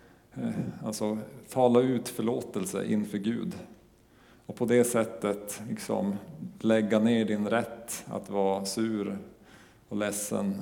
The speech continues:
och arg. Och få Guds hjälp att komma ut ur den här känsloöknen. Bibeln säger: "Närma dig Gud, så ska han närma sig dig." Om du kommer till,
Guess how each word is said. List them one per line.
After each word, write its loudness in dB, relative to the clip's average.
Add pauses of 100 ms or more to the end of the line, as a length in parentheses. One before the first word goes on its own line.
och -2
arg. 0 (760)
Och -10
få -2
Guds 0
hjälp 4 (220)
att -8
komma 2
ut -2
ur -6
den -2
här -2
känsloöknen. -4 (1400)
Bibeln 6
säger: 8
"Närma 8
dig 6
Gud, 2
så -6
ska -2
han 6
närma 4
sig -2
dig." 0 (2000)
Om 0
du 6 (460)
kommer 2 (260)
till, -2